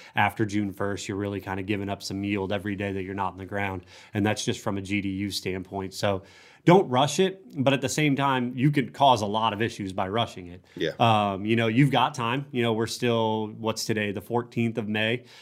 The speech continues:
Speaker 1: um, that we're recording this. So you've, you've got time. Don't rush it. Take your time. Make sure that you're going slow.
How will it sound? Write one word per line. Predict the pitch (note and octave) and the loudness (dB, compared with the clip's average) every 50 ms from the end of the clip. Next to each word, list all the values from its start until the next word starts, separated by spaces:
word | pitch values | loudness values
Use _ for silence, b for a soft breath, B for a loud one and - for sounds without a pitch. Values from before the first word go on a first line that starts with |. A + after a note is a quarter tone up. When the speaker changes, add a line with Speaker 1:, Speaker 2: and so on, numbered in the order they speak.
| B B B B | B B B B
Speaker 1:
um, | A2+ G#2+ G#2 G#2 G2+ G2+ G2+ G2+ G2+ G2+ G#2 | 2 2 2 2 2 0 -2 -4 -6 -4 -2
that | A2 G#2+ | -2 -2
we're | G#2+ G#2+ G#2+ | -2 -2 -4
recording | G#2+ G2 - A#2 A2+ A2+ A2+ A2+ | -4 -4 -2 0 0 2 2 2
this. | B2 B2+ B2+ - | 0 0 0 0
So | - A#2 | 0 2
you've, | A2+ D3+ F3+ D3+ B2+ C#3+ | 4 4 2 2 0 -4
you've | D3+ E3 E3 D3 | -4 -4 0 4
got | D#3 C#3 A#2+ - - | 4 4 4 4 0
time. | - G#2+ G2+ F2+ F2 F2+ G#2 | -6 -4 -4 -4 -4 -6 -2
Don't | A2 B2 C3+ D3+ | 2 2 2 2
rush | D3 C#3+ C3+ C3 - - | 2 0 -2 -2 -2 -2
it. | C3 B2+ B2+ - B B B B B | -2 -2 -2 -4 B B B B B
Take | - B2+ A#2+ B2 | 2 2 4 4
your | C#3 B2+ | 2 0
time. | - B2 B2 A#2+ A#2+ A#2 A2 | 2 2 2 2 2 0 0
Make | A2 A#2 B2 B2 | 0 0 0 0
sure | - - C3 C3 | 0 2 2 2
that | B2+ C3 | 2 0
you're | C3 B2+ A#2+ | -2 -2 -2
going | A2 A#2+ A#2+ B2 A#2+ A#2 | 0 0 0 0 0 -2
slow. | A2+ - A#2+ A#2 A2+ A2+ A2 A2 A2 | -4 -2 0 0 0 2 0 -2 -4